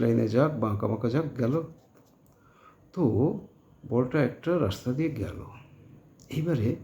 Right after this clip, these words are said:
সেই বলটাকে একটু ছুঁড়ে দিলে উপর দিয়ে, এভাবে গেল। তো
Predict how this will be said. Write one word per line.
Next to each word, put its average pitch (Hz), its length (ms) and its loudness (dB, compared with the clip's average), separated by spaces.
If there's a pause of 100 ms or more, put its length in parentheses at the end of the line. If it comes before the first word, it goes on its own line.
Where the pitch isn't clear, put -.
(640)
সেই 156 160 0 (100)
বলটাকে 139 440 2 (1400)
একটু 139 160 -8 (100)
ছুঁড়ে 165 380 2
দিলে 92 160 -4 (380)
উপর 123 180 -2 (120)
দিয়ে, 62 160 -10 (920)
এভাবে 135 240 4 (100)
গেল। 147 120 4 (1300)
তো 175 80 2